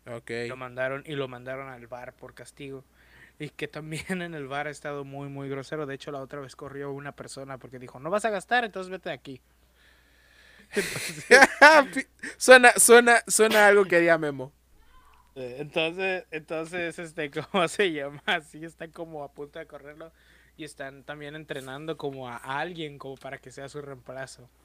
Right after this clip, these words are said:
Speaker 1: Ok. ¿Y cómo va,
Speaker 2: Entonces
Speaker 1: cómo,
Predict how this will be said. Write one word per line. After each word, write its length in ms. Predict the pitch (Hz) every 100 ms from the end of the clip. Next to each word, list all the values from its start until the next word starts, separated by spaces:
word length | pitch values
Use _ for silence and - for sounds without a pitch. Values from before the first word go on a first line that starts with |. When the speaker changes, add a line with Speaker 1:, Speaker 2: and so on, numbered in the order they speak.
| _ - 113
Speaker 1:
Ok. 240 | - - - _ _ _ _ - - - _
¿Y 80 | 147
cómo 300 | 143 170 175
va, 80 | 180
Speaker 2:
Entonces 220 | 127 165
Speaker 1:
cómo, 200 | 165 170